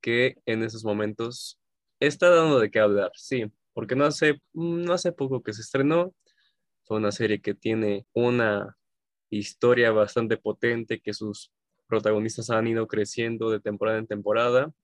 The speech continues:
y que también en sus vidas personales han dado de qué hablar, pero en eso no nos vamos a meter en esta ocasión. Esta serie trata acerca de un grupo de chicos que, al adentrarse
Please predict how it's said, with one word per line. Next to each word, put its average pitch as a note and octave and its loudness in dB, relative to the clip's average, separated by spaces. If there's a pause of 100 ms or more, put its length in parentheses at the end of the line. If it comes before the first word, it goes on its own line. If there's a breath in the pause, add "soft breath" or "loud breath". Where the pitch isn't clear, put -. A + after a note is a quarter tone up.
y B2 -4
que A#2+ -2
también C#3+ 0
en C#3+ -6
sus B2+ -8
vidas C#3 -2
personales B2 -2
han A#2+ -2
dado A#2 0
de A2 0
qué A2 0
hablar, A#2+ 0 (160)
pero A2 -2
en C3 -6
eso C3 -6
no B2 -4
nos A#2 -4
vamos A2+ -2
a G#2+ -6
meter G#2 -4 (100)
en G#2+ -6
esta - -14
ocasión. - -10
Esta C3+ 0
serie C#3+ 4 (300)
trata A#2 -2
acerca A2+ -2
de G#2+ -2
un G#2+ -4
grupo A2 -4
de G#2 -2
chicos - -12
que, C3+ 2
al G#2+ 2
adentrarse G2+ 0